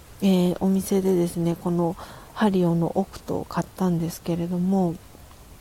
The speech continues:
今ですね、ちょっと待ってくださいね。閲覧履歴からいこうかな。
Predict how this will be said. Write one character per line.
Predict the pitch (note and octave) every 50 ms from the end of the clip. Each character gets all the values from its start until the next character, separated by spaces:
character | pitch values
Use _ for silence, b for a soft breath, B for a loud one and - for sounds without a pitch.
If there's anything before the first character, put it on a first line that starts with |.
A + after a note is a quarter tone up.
| - - - - - -
今 | G3+ G3+ G3 F3 D3 C#3+
で | - - D3+ D3+
す | - - -
ね、 | E3+ E3+ E3 D#3 D3+ E3
ち | - - -
ょ |
っ | - - -
と | -
待 | - -
っ | -
て | -
く | - - -
だ | - -
さ | - -
い | - - -
ね。 | G#3+ G#3+ A3 G#3+ A3 A3+ - B B B B B B B B -
閲 | - G3 - - - - A3+
覧 | A3+ A3+ A3+ A3+ A3+ A3+
履 | A3+ A3 G3+
歴 | F3+ F3 - - -
か | - - D#3+
ら | - D3 - - - -
い | - - -
こ | - F3+ F3 E3+ -
う |
か | - E3
な。 | E3 F#3 G#3+ A3+ A3+ A3+